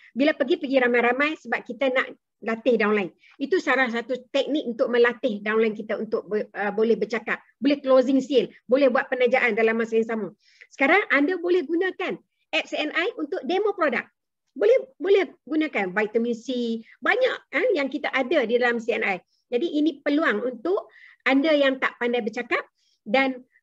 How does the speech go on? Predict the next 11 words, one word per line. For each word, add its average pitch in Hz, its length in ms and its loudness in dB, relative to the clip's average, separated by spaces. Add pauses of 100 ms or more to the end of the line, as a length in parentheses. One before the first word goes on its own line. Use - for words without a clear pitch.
bagaimana 269 480 2 (160)
nak 233 80 -2
yakinkan 247 560 -2
pelanggan. 220 400 -2 (960)
Anda 262 160 4
boleh 254 240 2
tunjuk 262 480 -4
gambar-gambar 240 640 0
wajah 240 240 0
orang-orang 240 400 0
berjaya. 247 400 2